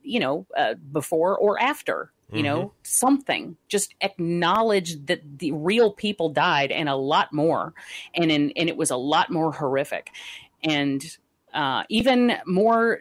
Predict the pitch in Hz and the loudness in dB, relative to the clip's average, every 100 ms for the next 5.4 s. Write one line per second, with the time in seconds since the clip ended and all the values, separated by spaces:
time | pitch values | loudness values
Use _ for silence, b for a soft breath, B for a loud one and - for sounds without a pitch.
0 | 107 135 190 185 175 160 - 254 262 170 | -6 -2 0 2 0 0 0 0 2 2
1 | 143 - 151 254 - 196 147 151 147 - | 0 -4 0 0 2 0 0 -2 -2 -2
2 | 135 139 - 147 139 127 139 165 - 214 | -2 -2 -4 -4 -4 -4 -2 -2 -2 -4
3 | 196 170 160 202 208 196 190 _ _ _ | -2 0 2 2 2 0 -8 _ _ _
4 | _ 156 156 233 190 123 135 143 135 131 | _ -4 0 2 2 0 0 -2 0 -2
5 | 151 143 139 143 | -2 -2 -2 -4